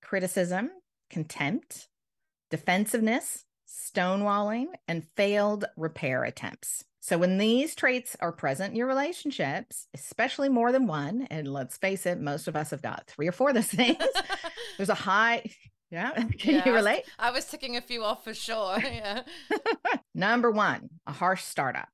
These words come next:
Speaker 1: So the first sign that predicts a breakup may be on the way is how a conversation begins. Ninety-six percent of the time is how it's gonna end, right? And we come in guns blazing,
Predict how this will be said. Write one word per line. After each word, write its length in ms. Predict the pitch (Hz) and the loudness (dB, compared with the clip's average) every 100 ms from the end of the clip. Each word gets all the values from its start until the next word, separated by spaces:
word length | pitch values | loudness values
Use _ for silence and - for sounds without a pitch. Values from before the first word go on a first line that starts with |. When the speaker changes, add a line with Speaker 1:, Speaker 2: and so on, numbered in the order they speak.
| _ | _
Speaker 1:
So 300 | - 185 165 | -4 0 2
the 80 | 160 | 0
first 320 | - 233 277 | 2 2 2
sign 440 | - 220 214 214 208 | 2 2 4 2 0
that 140 | 185 | -4
predicts 500 | 185 143 170 160 - 165 | -6 -2 -2 -2 -6 -8
a 540 | 143 139 143 139 131 117 - | -6 -6 -6 -8 -12 -12 -2
breakup 440 | 160 180 175 165 | 0 2 2 0
may 160 | 139 139 | -2 -2
be 140 | 143 | 0
on 140 | 170 254 | 2 2
the 80 | |
way 420 | 269 185 170 165 - | 2 4 2 0 -2
is 560 | 147 147 143 139 139 - - | -2 0 0 -4 -10 -8 0
how 260 | 196 226 | 2 4
a 60 | 262 | 2
conversation 600 | 269 254 277 320 311 392 | 2 2 0 -2 -4 0
begins. 720 | 440 427 185 127 151 214 - - _ _ _ _ - | 0 2 2 0 -4 -8 -12 -20 _ _ _ _ -8
Ninety-six 680 | 151 160 214 277 - 294 - | -2 0 0 0 -2 -4 -4
percent 800 | 269 226 - - - - 226 | -2 -4 -6 -16 -4 0 2
of 40 | 254 | 4
the 140 | 262 | 2
time 500 | 233 262 208 151 170 - | 2 4 4 2 -2 -6
is 120 | 160 | -4
how 200 | 180 160 | -2 -2
it's 120 | - | -2
gonna 220 | 156 139 - | -4 -4 -6
end, 260 | 95 - - - _ - | -8 -10 -20 -20 _ -8
right? 220 | 151 160 | -2 0
And 140 | 175 185 | 0 0
we 220 | 226 254 | -2 -2
come 240 | - 269 | 0 2
in 240 | 240 180 143 | 2 0 0
guns 340 | 151 196 285 | 0 0 2
blazing, 840 | 254 233 226 226 226 226 233 240 | 4 6 4 2 0 -2 -2 -4